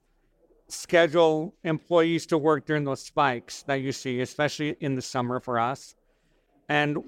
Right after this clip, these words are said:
when we got onto Scheduling Pro, we realized that we were able to hire fewer people to manage that spike.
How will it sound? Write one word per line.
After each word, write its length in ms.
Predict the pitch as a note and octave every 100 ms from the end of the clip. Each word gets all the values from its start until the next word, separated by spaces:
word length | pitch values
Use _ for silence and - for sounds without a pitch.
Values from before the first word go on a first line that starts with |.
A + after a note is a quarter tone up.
| -
when 180 | D#3 D#3
we 120 | F3
got 260 | F3 E3+ F3
onto 520 | E3 E3 D#3 D3+ D3+
Scheduling 680 | - - D#3 D3+ D3 C#3 -
Pro, 540 | C3+ B2+ B2 B2+ C3
we 180 | C#3 C#3+
realized 520 | C3+ D#3 D3+ C3+ C3
that 100 | C3+
we 100 | C3+
were 120 | C#3+
able 180 | C3+ B2+
to 300 | - C#3+ C3+
hire 380 | A#2+ D3+ D3+ C3+
fewer 340 | - D3+ C#3
people 540 | A#2+ C#3 B2+ A#2+ A2+ - _ _ _
to 100 | C#3+
manage 400 | C#3 C#3 C#3+ A2+
that 200 | B2 A#2
spike. 500 | - B2+ A#2 G#2